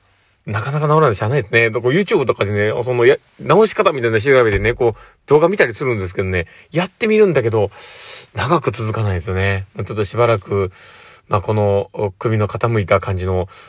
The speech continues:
どこか、このビートたけしかのような、こうね、首をちょっとこう歪めながら、お話をしようかと思っておりますので、最後までお付き合いいただけると嬉しいです。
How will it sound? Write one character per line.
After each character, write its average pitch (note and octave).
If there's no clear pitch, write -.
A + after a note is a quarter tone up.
ど -
こ C#3
か、 G2+
こ G2+
の G2
ビ A2
ー -
ト -
た G#2
け G#2
し -
か -
の F#2+
よ G2+
う -
な、 G#2
こ -
う -
ね、 C#3+
首 A#2
を C#3+
ち -
ょ D3+
っ -
と -
こ C3+
う B2+
歪 C3+
め C3+
な C#3
が B2+
ら、 G2+
お -
話 F#2+
を F2
し -
よ G2+
う -
か F2
と F2+
思 F2
っ -
て G2
お -
り F#2
ま F#2
す G2
の F2
で、 E2
最 F#2
後 F2
ま E2+
で E2+
お -
付 F2
き G2+
合 F#2+
い -
い F2+
た G#2+
だ A2
け C3
る C3+
と -
嬉 A#2+
し -
い -
で A2
す。 -